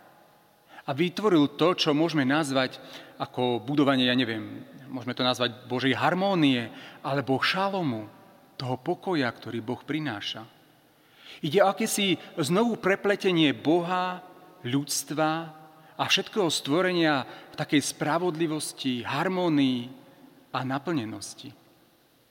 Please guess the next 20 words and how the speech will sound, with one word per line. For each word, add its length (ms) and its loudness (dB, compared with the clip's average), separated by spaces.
Biblické 400 4
slovo 320 4
pre 240 2
oddelenie 880 4
je 240 2
slovo 560 0
kadoš. 800 -4
A 80 0
často 240 -2
sa 160 2
prekladá 560 2
aj 160 4
ako 160 -4
svätý 800 0
alebo 240 -8
posvätný. 880 -6
Takže 240 4
Boh 240 4
neoddeľoval, 800 4
aby 240 0